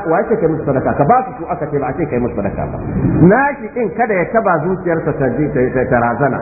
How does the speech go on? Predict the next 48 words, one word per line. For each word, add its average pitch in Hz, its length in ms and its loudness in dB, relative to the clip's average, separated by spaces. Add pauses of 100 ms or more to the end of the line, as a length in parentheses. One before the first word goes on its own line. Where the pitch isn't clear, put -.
(220)
sai 165 160 2
ya 120 80 2
bar 117 140 0
ta 110 100 -4
ba 95 100 -2
ya 101 100 0
ce 90 120 -4
ba. 80 100 -4 (140)
In 214 180 6
ka 226 80 4
je 220 140 6
me 170 100 2
za 175 80 -2
ka 147 140 0
faɗi 113 180 0
ma 98 100 -2
Allah? 98 260 -2 (400)
To 196 180 4
kuma 247 240 4
ko 254 160 6
mutane 214 460 4
ba 214 200 4
su 190 80 -4
da 156 160 4 (120)
yakini 190 520 2
cewa 180 240 4
za 185 80 2
a 170 80 2
yi 160 80 2
tashin 160 300 0
kiyama 156 320 4
ne, 131 100 4
Allah 135 280 2
ka 113 120 -6
dai 107 160 -2
sauka, 113 300 -2
ya 110 140 2
sani. 95 200 2 (220)
Duk 240 260 6
wanda 240 320 4
ya 196 180 4
gode 156 300 2
kawo 143 160 2
hidima, 135 320 4 (260)
billahi 151 460 4
allazi 160 320 4
la 160 160 4
ilaha 151 300 4